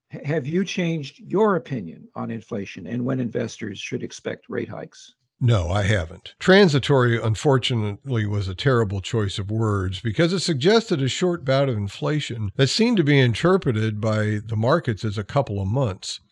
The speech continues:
Speaker 2: But we don't think inflation will be above five percent all that much longer. We, we expect inflation will remain elevated till about the middle of next year, and we don't expect the Fed to actually hike interest rates till early twenty twenty-three.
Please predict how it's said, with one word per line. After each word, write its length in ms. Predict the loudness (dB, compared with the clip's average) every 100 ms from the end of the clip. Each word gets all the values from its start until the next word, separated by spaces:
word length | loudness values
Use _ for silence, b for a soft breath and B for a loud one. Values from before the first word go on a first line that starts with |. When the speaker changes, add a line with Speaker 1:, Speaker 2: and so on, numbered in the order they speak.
| 0
Speaker 2:
But 180 | 2 6
we 140 | 6
don't 220 | 8 6
think 200 | 4 4
inflation 560 | 4 2 4 4 4 2
will 140 | 2
be 140 | 2 2
above 340 | 2 -2 -2
five 360 | 2 2 2 0
percent 680 | -4 -2 0 2 2 -2 2
all 160 | 4 6
that 160 | 4
much 220 | 2 -2
longer. 540 | 0 2 2 0 -6 -14 -6
We, 300 | -4 -4 -4
we 160 | -2
expect 440 | -2 0 0 0 0
inflation 500 | -2 2 2 2 2
will 160 | 2
remain 320 | 2 0 0 2
elevated 560 | 4 4 2 0 -2
till 180 | -2 -2
about 240 | -2 -2
the 60 | -2
middle 260 | 0 0 0
of 80 |
next 340 | 0 -4 -6 -2
year, 380 | 0 2 0 2
and 160 | 6
we 120 | 8 8
don't 200 | 8 6
expect 380 | 2 0 0
the 120 | -2 -6
Fed 340 | 0 2 2
to 120 | 0
actually 460 | 0 -2 -2 -2 -2
hike 300 | -2 -2 -2
interest 360 | -2 -4 -6
rates 300 | -4 -4 -6
till 160 | -6 -4
early 320 | -2 -4 -4
twenty 300 | -6 -4 -4
twenty-three. 720 | -4 -6 -6 -6 -6 -6 -8